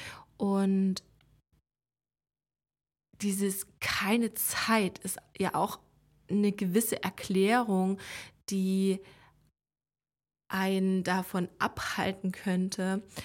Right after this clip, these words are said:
das zu sagen, was auch wirklich dahinter stecken kann. Nämlich zum Beispiel, ich möchte mich einfach nicht mit dir treffen.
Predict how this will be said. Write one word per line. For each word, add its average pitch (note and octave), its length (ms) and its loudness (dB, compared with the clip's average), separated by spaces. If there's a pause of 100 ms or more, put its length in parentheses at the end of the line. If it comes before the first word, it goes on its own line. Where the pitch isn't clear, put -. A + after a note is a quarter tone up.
(1040)
das G#3+ 220 0
zu A3 60 -2
sagen, G3 320 0
was F#3 140 -4
auch - 180 -8
wirklich G#3+ 260 -4
dahinter E3+ 360 -6
stecken - 360 -8
kann. F3+ 400 -8 (420)
Nämlich A#3 320 2
zum G3 140 0
Beispiel, G#3 800 0 (200)
ich - 160 -6
möchte B3 280 -2
mich - 180 -6
einfach - 340 -6
nicht F3+ 180 -6
mit F3+ 160 -4
dir F3 120 -8
treffen. F3+ 560 -8